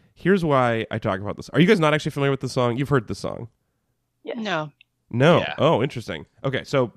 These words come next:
Speaker 1: Beach Boys song, very famous, written by Brian Willi-, Wilson. But here's the thing. Brian Wilson knew nothing about surfing or cars when he was started the Beach Boys. Decided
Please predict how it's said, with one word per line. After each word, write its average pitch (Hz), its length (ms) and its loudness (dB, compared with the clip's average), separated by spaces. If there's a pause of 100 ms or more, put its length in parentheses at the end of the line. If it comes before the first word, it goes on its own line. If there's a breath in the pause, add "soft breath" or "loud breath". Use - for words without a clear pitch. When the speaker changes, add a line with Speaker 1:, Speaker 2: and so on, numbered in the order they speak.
Speaker 1:
Beach 175 240 -8
Boys 120 180 2
song, 95 260 -4
very 110 160 -2
famous, 87 420 -6 (440 soft breath)
written 117 300 -2
by 143 100 2
Brian 127 440 2
Willi-, 113 240 0
Wilson. 107 380 -2 (220 soft breath)
But 135 320 2 (100)
here's 127 220 -2
the 120 80 -8
thing. 120 420 0 (840)
Brian 156 220 2
Wilson 135 400 0
knew 131 160 4
nothing 135 340 0
about 135 160 0
surfing 120 460 -2
or 113 120 0
cars 92 560 -4
when 98 140 -2
he 101 80 -2
was 98 120 -4
started 98 300 -4
the 90 60 -12
Beach 95 240 -8
Boys. 95 300 -4
Decided 110 640 -4